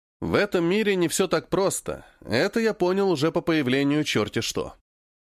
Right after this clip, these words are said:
Нам он помогает в тренировках, а ей богиня в чем помогает? Какие способности прокачивает? «И что она хотела на этих переговорах?»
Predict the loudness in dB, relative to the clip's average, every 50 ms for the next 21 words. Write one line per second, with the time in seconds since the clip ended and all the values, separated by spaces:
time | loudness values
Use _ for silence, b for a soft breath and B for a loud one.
0 | _ _ _ _ -4 -2 0 2 2 2 2 0 0 0 0 0 0 2 2 2
1 | 0 0 -2 -4 -4 -2 0 0 2 2 2 0 0 -2 -2 -4 -4 -4 -6 -6
2 | -2 0 0 0 0 0 0 0 0 0 0 0 0 0 0 0 0 0 0 -2
3 | 0 -2 0 0 0 0 0 0 0 0 0 0 0 -2 -6 -10 -20 _ _ _
4 | _ _ _ _ _ _ _ -2 -2 -2 0 0 0 0 0 0 -2 -2 0 0
5 | 0 0 0 0 -2 -2 -2 -2 -2 -2 -2 -2 -2 -4 -4 -4 -6 -6 -8 -8
6 | -10 _ _ _ _ _ _ _ _ _ _ _ _ _ _ _ _ _ _ _
7 | _ _ _ 0 0 0 2 2 2 2 2 2 2 2 2 0 0 2 0 2
8 | 2 2 2 2 2 0 0 -2 -2 0 0 2 2 2 2 2 0 0 -2 -6
9 | -12 -18